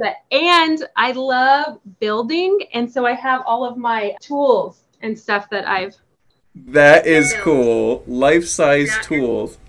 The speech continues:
Speaker 2: That is,
Speaker 1: Yeah.
Speaker 2: and it's a little level. That's so cool.
Speaker 1: Yeah.
Speaker 2: And it looks real. Like, it, it, it, on, on the Zoom camera, it, you could say, "Oh, I've got my hammer here," and I'd be like, "Oh, look, she's got a hammer." It, it wouldn't even occur to me it's Lego, but yeah, oh my gosh. Yeah, that's,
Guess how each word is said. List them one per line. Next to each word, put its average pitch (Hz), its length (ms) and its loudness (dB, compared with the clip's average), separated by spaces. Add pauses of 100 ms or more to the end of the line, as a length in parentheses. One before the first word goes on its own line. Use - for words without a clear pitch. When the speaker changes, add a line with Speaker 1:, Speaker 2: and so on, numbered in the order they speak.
(220)
Speaker 2:
That 135 180 2
is, 135 100 -2
Speaker 1:
Yeah. 135 60 -6 (220)
Speaker 2:
and 214 140 2
it's 247 200 6
a 254 60 -12
little 381 240 0
level. 403 420 2
That's 392 240 -6
so 392 180 -4
cool. 381 460 -2 (120)
Speaker 1:
Yeah. 302 200 -2 (240)
Speaker 2:
And 254 100 6
it 254 60 8
looks 269 340 6
real. 190 420 6
Like, 156 200 6
it, 202 160 4
it, 196 260 2
it, 196 180 2
on, 190 220 4
on 220 160 2
the 202 80 4
Zoom 180 300 4
camera, 156 280 2
it, 151 360 0
you 185 100 -2
could 185 180 0
say, 160 220 4
"Oh, 220 100 4
I've 247 140 6
got 220 180 6
my 190 180 4
hammer 220 240 4
here," 165 120 4
and 151 80 4
I'd 147 120 4
be 151 60 4
like, 147 140 2
"Oh, 392 160 2
look, 339 100 2
she's 214 180 -6
got 185 160 6
a - 40 4
hammer." 202 300 4
It, 139 260 -2
it 165 120 2
wouldn't 208 240 2
even 196 160 2
occur 202 200 2
to 214 80 6
me 185 80 6
it's 156 160 0
Lego, 165 300 4
but 139 200 0
yeah, 165 140 2
oh 160 280 0
my - 160 -18
gosh. 110 340 -14
Yeah, 131 160 -2
that's, 139 260 -4